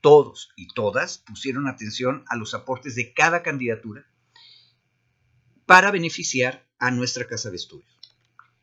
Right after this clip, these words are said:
Los logros de las y los catedráticos conacit eran estupendos. El análisis de los expedientes demostró que ese personal comisionado ha aportado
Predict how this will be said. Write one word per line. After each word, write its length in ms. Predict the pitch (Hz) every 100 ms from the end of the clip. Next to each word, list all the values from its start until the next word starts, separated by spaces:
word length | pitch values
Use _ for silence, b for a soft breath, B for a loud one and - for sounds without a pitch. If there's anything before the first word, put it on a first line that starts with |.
| _ _
Los 220 | 98 95
logros 540 | 139 160 135 - - -
de 180 | 104 110
las 280 | 131 170 165
y 40 |
los 240 | 143 147
catedráticos 600 | - 120 110 120 120 - 117
conacit 480 | 104 98 - 151 _
eran 340 | 127 139 143 -
estupendos. 1000 | 180 185 - 185 180 185 185 - - _ _ _ _
El 160 | 139 131
análisis 540 | 127 165 202 180 180
de 60 | 156
los 140 | 131
expedientes 640 | 131 - 117 117 107 107
demostró 640 | 127 156 170 - 113 110 _ _ -
que 240 | 107 110
ese 160 | 208 240
personal 420 | 185 147 147 143
comisionado 680 | 139 123 113 107 107 113 -
ha 220 | 139 160
aportado 560 | 170 127 113 127 117 -